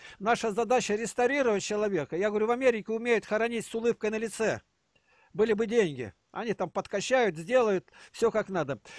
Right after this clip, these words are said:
В Адаме все умирают. Почему пророк Ездра и говорит, «О, Адам, что ты сделал?» Не ты один умер только, но мы все смертны, все.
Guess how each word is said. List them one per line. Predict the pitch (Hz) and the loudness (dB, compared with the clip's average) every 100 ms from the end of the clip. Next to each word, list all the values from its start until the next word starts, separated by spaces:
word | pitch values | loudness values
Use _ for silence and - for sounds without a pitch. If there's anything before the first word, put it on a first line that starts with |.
| - | -16
В | 143 214 | 4 4
Адаме | 220 262 262 | 6 4 2
все | - 302 277 | -4 6 6
умирают. | 262 240 202 143 123 - _ _ _ | 8 2 2 0 -2 -12 _ _ _
Почему | 202 - 247 | -8 -6 -6
пророк | 208 214 214 233 - | -6 -2 0 0 -2
Ездра | 208 240 220 220 | -2 0 0 -2
и | 214 | -2
говорит, | 214 226 208 - | -2 0 -2 0
«О, | 226 262 262 | 8 8 8
Адам, | 226 226 175 208 160 | 4 2 4 4 4
что | - - _ 311 - | -6 -14 _ -6 -6
ты | - 247 | -8 -8
сделал?» | 190 151 190 165 143 107 _ _ _ _ _ _ _ _ - - | -8 0 0 2 -2 -8 _ _ _ _ _ _ _ _ -20 -16
Не | 208 302 | -6 -6
ты | - 311 | 0 8
один | 294 277 285 | 8 6 2
умер | 294 269 226 | 2 2 4
только, | 262 220 240 | 4 4 0
но | 240 | -2
мы | 240 | -4
все | 214 - 247 | -6 0 0
смертны, | - 233 226 180 175 139 | 0 -2 -2 -2 -6 -8
все. | - - 294 214 | -8 -6 4 4